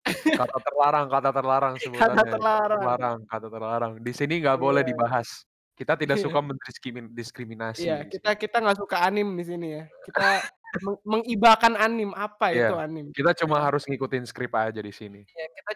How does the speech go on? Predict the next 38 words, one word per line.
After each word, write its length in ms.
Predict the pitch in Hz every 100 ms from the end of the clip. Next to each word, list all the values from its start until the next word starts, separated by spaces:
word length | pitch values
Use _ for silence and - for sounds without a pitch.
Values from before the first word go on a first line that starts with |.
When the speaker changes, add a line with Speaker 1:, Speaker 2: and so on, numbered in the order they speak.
| 202
Speaker 2:
cuman 400 | 185 190 190 190 -
bangun 400 | 180 180 180 180
tidur, 560 | 180 170 214 254 262 _ -
main 180 | 175
musik, 480 | 175 175 - 220 -
tidur 240 | 185 175 160
lagi. 320 | 165 160 147 _ -
Speaker 1:
Nah, 180 | 120 113
Speaker 2:
Nggak, 40 |
nggak 160 | 117 175
ada 80 | 190
Speaker 1:
betul, 80 | 185
Speaker 2:
makan. 100 | 117
Speaker 1:
betul, 260 | - 156 160
betul. 300 | 147 107 101 95 _ _ _ 113
Nggak 180 | 110 110
ada 120 | 110
Speaker 2:
Kita 100 | 101
Speaker 1:
itu. 160 | 98 101
Gua 260 | 127 165 202
Speaker 2:
hidup 160 | 226 180
Speaker 1:
kuliah 340 | 170 160 170
Speaker 2:
kita 60 | 208
Speaker 1:
di 120 | 151
Speaker 2:
untuk 20 | 147
Speaker 1:
U 40 |
C 80 | -
M 160 | 143 151
J. 80 | 143 - _ _ -
U 80 | 135
K 160 | 147 143
M 160 | 143 139
gua 160 | 139 139
itu 160 | 160
U-, 160 | 147 143
Unika 400 | 139 139 135 127
Atmajaya, 480 | 127 117 120 110 104
oke? 320 | - 151 151